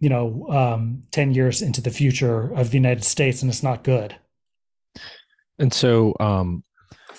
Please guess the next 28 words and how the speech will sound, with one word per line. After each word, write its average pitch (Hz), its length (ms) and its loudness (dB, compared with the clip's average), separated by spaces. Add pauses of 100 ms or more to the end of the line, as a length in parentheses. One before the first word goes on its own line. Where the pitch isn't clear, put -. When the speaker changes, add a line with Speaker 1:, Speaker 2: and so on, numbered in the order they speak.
(260)
Speaker 2:
I 123 80 2
don't 143 80 0
think 139 140 0
we 113 80 4
mentioned 117 300 0
up 90 120 -4
front, 117 240 0
but 107 100 -4
you 120 120 4
run 120 120 2
a 104 40 -2
Substack. 98 840 -4 (140)
Um, 90 540 -2 (260)
I, 101 220 0
I 98 60 0
read 101 200 2
your 80 100 0
articles 92 360 -2
fairly 92 260 0
frequently. 95 720 -2
It's - 140 -10
one 95 80 0
of 95 80 -2
my 90 80 -2
favorite 95 240 -2
Substacks. 87 720 -4
Speaker 1:
Thank 170 240 -4
you. 113 160 -6